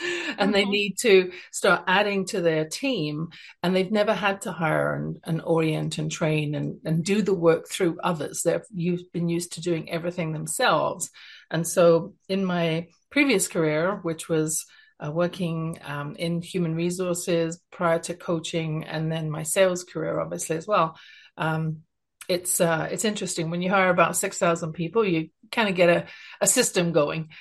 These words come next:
Speaker 1: for that. Um, so how do you pick the best person? How do you interview them and make sure that that is the right fit for you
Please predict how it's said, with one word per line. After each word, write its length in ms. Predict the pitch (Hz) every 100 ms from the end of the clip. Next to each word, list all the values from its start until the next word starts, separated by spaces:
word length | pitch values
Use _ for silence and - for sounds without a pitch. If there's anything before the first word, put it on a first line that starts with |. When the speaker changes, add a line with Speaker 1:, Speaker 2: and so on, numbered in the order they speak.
| - -
Speaker 1:
for 80 |
that. 320 | 185 156 151 - _
Um, 460 | 170 165 165 160 175
so 200 | - 190
how 120 | 175 190
do 100 | 196
you 80 |
pick 240 | 190 185 -
the 60 |
best 240 | 160 160 -
person? 520 | 254 247 - 233 220
How 160 | 185 165
do 80 |
you 100 | 151
interview 460 | - 170 180 165 170
them 160 | 165 156
and 100 | 156
make 180 | 165
sure 260 | - - 156
that 200 | 160 165
that 220 | 156 -
is 160 | 170 160
the 100 | 156
right 300 | 165 147 -
fit 320 | - 247 -
for 120 | -
you 380 | 202 185 185 185